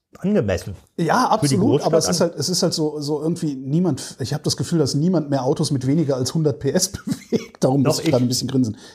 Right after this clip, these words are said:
Speaker 2: Ja, ich
Speaker 1: Ich fahr ab einundvierzig.
Speaker 2: ich hab
Speaker 1: Fahr ich im
Speaker 2: hundertzwanzig,
Speaker 1: Augenblick.
Speaker 2: glaub ich, ne?
Speaker 1: In dem Transit?
Speaker 2: Ja. Ich weiß
Speaker 1: Hundertfünfundzwanzig,
Speaker 2: nicht.
Speaker 1: glaub ich.
Speaker 2: Hundertfünfundzwanzig?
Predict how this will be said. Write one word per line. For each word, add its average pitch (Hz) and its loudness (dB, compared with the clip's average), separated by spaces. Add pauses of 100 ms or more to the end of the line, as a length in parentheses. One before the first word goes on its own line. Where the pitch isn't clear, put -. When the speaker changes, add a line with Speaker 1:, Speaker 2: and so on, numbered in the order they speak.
Speaker 2:
Ja, 135 2
ich 151 -4 (520)
Speaker 1:
Ich 107 -10
fahr 160 -2
ab - -16
einundvierzig. 143 0 (160)
Speaker 2:
ich 131 -8
hab 135 -8
Speaker 1:
Fahr - -8
ich 127 -8 (180)
im 113 -6
Speaker 2:
hundertzwanzig, 98 -8
Speaker 1:
Augenblick. 95 -4
Speaker 2:
glaub 104 -10
ich, 104 -14
ne? 143 -10 (1040)
Speaker 1:
In 127 0
dem 127 2
Transit? 127 0
Speaker 2:
Ja. 117 -6 (560)
Ich - -16
weiß 113 -8
Speaker 1:
Hundertfünfundzwanzig, 139 0
Speaker 2:
nicht. - -18
Speaker 1:
glaub 113 -8
ich. - -16
Speaker 2:
Hundertfünfundzwanzig? 143 -8